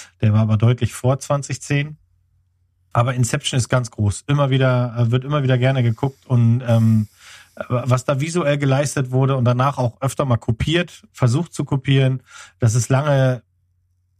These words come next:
also das ist auf jeden Fall unerreicht, weil es halt wirklich haptisch aussieht. Also man nimmt einem das ab, dass die in dem Hotel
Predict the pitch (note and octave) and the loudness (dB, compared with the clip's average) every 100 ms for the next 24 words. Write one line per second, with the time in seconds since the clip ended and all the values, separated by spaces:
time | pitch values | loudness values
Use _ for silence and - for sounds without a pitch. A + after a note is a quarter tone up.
0 | _ B2 A2+ B2 C3 A#2 E3 D3+ F3+ G3 | _ 0 4 2 2 0 -2 -2 0 0
1 | C3 G2+ G#2 A#2+ - A#2+ A#2+ - A#2+ A#2 | 0 0 0 -2 0 0 0 0 0 0
2 | B2+ - D#3 - D3+ - G#2+ G#2+ A2+ G#2 | -4 -4 -4 -4 -8 -4 -2 -2 -2 0
3 | A#2 A2+ B2 A2+ A2+ A#2+ D3+ - - C3+ | 2 0 2 2 4 2 -2 -8 -4 -2
4 | C3 A#2 C#3 C#3+ C3 A#2 - C3 B2 B2 | 0 0 -2 -4 -2 -2 -2 0 2 2
5 | A#2+ A#2+ A#2 A#2 B2+ B2+ A#2 | 2 2 0 0 0 0 0